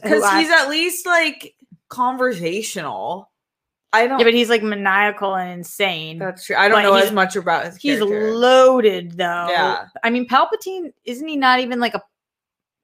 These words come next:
Speaker 1: pers-, like, isn't he, like, a spirit now? Like,
Speaker 2: Yeah,
Speaker 1: how
Speaker 2: he's not alive
Speaker 1: like,
Speaker 2: anymore,
Speaker 1: how you
Speaker 2: but,
Speaker 1: gonna
Speaker 2: like,
Speaker 1: fuck
Speaker 2: let's
Speaker 1: him?
Speaker 2: just say all of them in their prime
Speaker 1: Um,
Speaker 2: evilness.
Speaker 1: I mean, I think I would, but the killing Trump has so many ramifications.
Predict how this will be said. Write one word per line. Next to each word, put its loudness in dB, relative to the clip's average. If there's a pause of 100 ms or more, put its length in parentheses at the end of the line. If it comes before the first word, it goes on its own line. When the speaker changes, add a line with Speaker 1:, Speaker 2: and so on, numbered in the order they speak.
(800)
Speaker 1:
pers-, -8
like, -6
isn't -8
he, -4
like, -8 (480)
a -10
spirit -2
now? -10
Like, -8
Speaker 2:
Yeah, 2
Speaker 1:
how -12
Speaker 2:
he's -4
not 6
alive 4
Speaker 1:
like, 0
Speaker 2:
anymore, -2
Speaker 1:
how 0
you 2
Speaker 2:
but, 4
Speaker 1:
gonna 4
Speaker 2:
like, 0
Speaker 1:
fuck -2
Speaker 2:
let's 4
Speaker 1:
him? -2
Speaker 2:
just 0
say 6 (100)
all 6
of 2
them 4
in -2
their 0
prime -4 (600)
Speaker 1:
Um, 6
Speaker 2:
evilness. -6 (140)
Speaker 1:
I 4
mean, -2
I 4
think -4
I 8
would, -2 (400)
but -4
the -6
killing 0
Trump 2
has 0
so -2
many -2
ramifications. -4